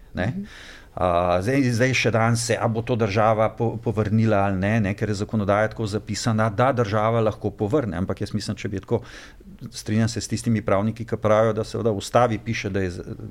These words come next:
Speaker 1: lastnina sveta, ne, da jo treba zaščititi in tako naprej, da,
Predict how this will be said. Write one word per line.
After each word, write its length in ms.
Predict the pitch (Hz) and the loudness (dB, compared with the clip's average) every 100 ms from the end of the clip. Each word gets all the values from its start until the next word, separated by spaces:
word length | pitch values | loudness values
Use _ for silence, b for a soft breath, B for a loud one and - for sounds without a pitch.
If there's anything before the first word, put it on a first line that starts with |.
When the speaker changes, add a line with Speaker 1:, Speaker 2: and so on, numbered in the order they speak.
| 95 - | -10 -6
Speaker 1:
lastnina 560 | 98 - - 120 120 95 | -6 -6 0 2 2 0
sveta, 480 | - 110 120 160 147 | -2 0 0 2 0
ne, 160 | 101 | -2
da 140 | 104 107 | -2 0
jo 80 | 104 | 0
treba 280 | 107 101 | -2 -2
zaščititi 600 | 101 98 - 123 - 139 | -2 -4 -8 -6 -4 -2
in 140 | 127 107 | 0 0
tako 220 | 98 113 | -2 -4
naprej, 320 | 104 - 123 123 | -4 -2 -2 4
da, 140 | 117 | 2